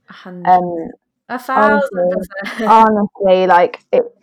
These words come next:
Speaker 2: I think people as well, when you're a presence on social media and everyone just expects you to, like, everyone always says things like, "Oh my God, like, you get to do so many great things," and, like, "You're so lucky to be able to do what you do." And, like, spoiler alert, I'm in weddings, but I was engaged and it didn't work out.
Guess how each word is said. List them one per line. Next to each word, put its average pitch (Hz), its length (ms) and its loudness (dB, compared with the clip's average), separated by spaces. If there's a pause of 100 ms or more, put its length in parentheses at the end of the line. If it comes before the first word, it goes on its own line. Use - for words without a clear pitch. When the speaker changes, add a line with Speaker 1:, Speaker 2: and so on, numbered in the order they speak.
(380)
Speaker 2:
I 262 120 4
think 349 240 0
people 339 320 0
as 277 80 0
well, 202 240 6
when 240 200 2
you're 262 600 2
a 208 80 2
presence 196 480 -4
on 180 120 -6
social 180 320 -6
media 165 220 -6
and 156 100 -4
everyone 175 300 -8
just - 180 -20
expects - 400 -8
you 185 80 -6
to, - 200 -16
like, 202 220 -2
everyone 262 260 0
always 247 220 0
says 208 180 -2
things 196 200 -6
like, 196 140 -6
"Oh 220 160 -2
my 233 140 0
God, 220 420 0
like, 202 140 -8
you 208 60 -10
get - 280 -8
to - 80 -20
do 220 100 -4
so 220 140 -8
many 220 160 -2
great 214 320 -4
things," 180 420 -4
and, 180 80 -8
like, 175 120 -8
"You're 190 100 -6
so - 180 -6
lucky 226 180 -4
to - 100 -20
be 214 40 -8
able 208 100 -8
to 208 100 -8
do 196 40 -6
what 190 100 -8
you 196 140 -8
do." 180 340 -4 (680)
And, 226 140 0
like, 226 340 -2
spoiler 254 480 4
alert, 196 380 4
I'm 226 180 0
in 262 120 0
weddings, 180 600 -4 (240)
but 180 320 2 (480)
I 208 160 2
was 240 140 4
engaged 180 560 2
and 175 80 -8
it 143 80 -10
didn't 175 220 0
work 143 260 -6
out. - 320 -2